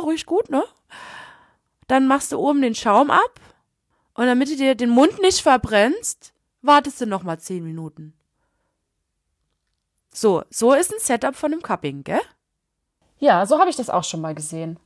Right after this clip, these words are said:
Speaker 1: Ja,
Speaker 2: Ich trau
Speaker 1: also
Speaker 2: mich
Speaker 1: das
Speaker 2: nämlich zum Beispiel nie, ähm, das, äh, Umrühren und das erste Riechen und die, ähm,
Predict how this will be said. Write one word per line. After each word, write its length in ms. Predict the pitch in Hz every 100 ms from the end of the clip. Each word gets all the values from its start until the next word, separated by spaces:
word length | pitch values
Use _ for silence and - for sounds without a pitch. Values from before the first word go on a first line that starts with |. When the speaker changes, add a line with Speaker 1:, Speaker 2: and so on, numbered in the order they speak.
| _ -
Speaker 1:
Ja, 160 | 185 -
Speaker 2:
Ich 120 | 233
trau 100 | 294
Speaker 1:
also 60 | 302
Speaker 2:
mich 100 | 262
Speaker 1:
das 60 |
Speaker 2:
nämlich 220 | 285 285 -
zum 140 | 269
Beispiel 380 | 247 - 254 233
nie, 360 | 233 277 339
ähm, 480 | 330 262 269 269 269
das, 260 | 240 233 -
äh, 280 | 214 220 214
Umrühren 480 | 247 262 277 269 240
und 160 | 214
das 160 | 226 -
erste 300 | 196 202 196
Riechen 380 | 214 262 269 262
und 420 | - 226 226 - _ _
die, 180 | 220 220
ähm, 360 | 208 202 196 196